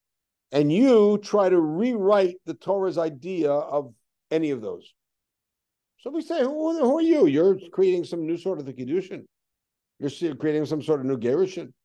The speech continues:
They can't do that. You work within the system of the Torah, and within that system, there's breadth for you to add in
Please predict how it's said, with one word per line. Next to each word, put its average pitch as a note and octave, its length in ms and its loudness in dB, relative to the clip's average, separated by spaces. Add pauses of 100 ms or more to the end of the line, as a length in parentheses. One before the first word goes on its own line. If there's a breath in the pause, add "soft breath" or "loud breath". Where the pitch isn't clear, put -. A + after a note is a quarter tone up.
(240)
They G#3+ 120 -6
can't A#3 220 -2
do - 120 -2
that. E3 240 -6 (880)
You D3 120 4
work A3 180 6
within A3+ 220 4
the F#3 80 2
system F#3 400 -2
of D3 120 -6
the D#3+ 80 -6
Torah, A#2 380 0
and D3 140 -6
within F3 260 -2
that C4 120 -4
system, A#3 400 -6
there's D3 160 -6
breadth F3 420 -4
for C#3+ 80 -10
you E3 220 0
to D3+ 120 -2
add D#3+ 300 -4
in C#3+ 300 -4